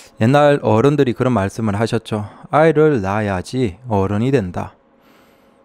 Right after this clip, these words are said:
요즘 저출산으로 혹은 결혼 못하고 출산 못한,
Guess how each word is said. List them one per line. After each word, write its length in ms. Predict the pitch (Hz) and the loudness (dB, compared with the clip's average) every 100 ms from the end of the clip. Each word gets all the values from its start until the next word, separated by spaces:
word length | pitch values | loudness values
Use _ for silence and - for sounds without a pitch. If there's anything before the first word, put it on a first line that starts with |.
| _ _ _ - | _ _ _ -2
요즘 760 | 120 135 147 139 139 131 127 - | 2 4 2 2 -2 -4 -6 -2
저출산으로 920 | 120 117 131 135 131 120 117 113 117 143 - | 0 0 0 0 0 0 2 0 -4 -12 -6
혹은 380 | 127 120 107 104 - | -4 -4 -6 -8 -4
결혼 220 | 120 117 | -2 -2
못하고 340 | 107 117 107 | -2 -2 -2
출산 280 | - 117 117 | -2 -2 -2
못한, 400 | 101 - 104 | -2 -2 -4